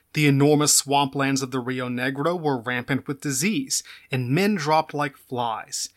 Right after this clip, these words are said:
The enormous distances and miserable conditions of this march were killing hundreds of soldiers and wearing out the rest before they even saw the enemy.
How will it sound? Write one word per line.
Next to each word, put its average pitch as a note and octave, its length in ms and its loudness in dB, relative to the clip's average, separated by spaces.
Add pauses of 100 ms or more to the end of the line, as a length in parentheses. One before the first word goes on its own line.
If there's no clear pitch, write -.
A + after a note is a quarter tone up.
(380)
The D#3 120 4
enormous G#3+ 460 6
distances F#3+ 520 2
and C3+ 120 2
miserable E3 360 -2
conditions D3 560 -2
of C#3+ 60 -6
this D3 180 -4
march C3 300 -2
were C3+ 120 -8
killing C#3+ 380 -2
hundreds G3+ 420 0
of G3+ 100 -4
soldiers C3+ 540 -2
and B2 260 -4
wearing F3+ 300 4
out F3+ 200 0
the F#3 100 -4
rest B2+ 440 -2 (400)
before E3+ 320 2
they E3 120 8
even D3 340 0
saw C3 260 2
the C3 160 -2
enemy. A#2 360 -6